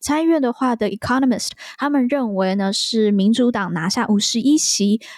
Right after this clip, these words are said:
共和党拿下四十九席。换句话说，民主党比现在又增加了一席，占真正的多数。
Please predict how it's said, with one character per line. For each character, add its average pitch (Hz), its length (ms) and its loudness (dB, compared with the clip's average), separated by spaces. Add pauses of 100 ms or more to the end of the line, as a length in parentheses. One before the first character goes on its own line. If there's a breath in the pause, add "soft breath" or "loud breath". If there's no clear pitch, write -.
(100)
共 269 180 0
和 208 120 0
党 185 180 -4
拿 160 180 -2
下 208 160 -2
四 - 240 -2
十 208 160 -2
九 - 220 -4
席。 - 300 -4
换 277 200 -2
句 269 120 0
话 254 200 -2
说， 233 280 0
民 233 180 2
主 254 160 0
党 - 220 -6
比 175 100 -14
现 262 280 -2
在 226 140 -2
又 202 220 -2
增 208 220 -4
加 202 200 -4
了 170 200 -2
一 202 100 2
席， - 380 -6 (440 loud breath)
占 208 320 -4
真 226 240 -4
正 233 160 -2
的 165 120 -2
多 - 220 -2
数。 180 340 -2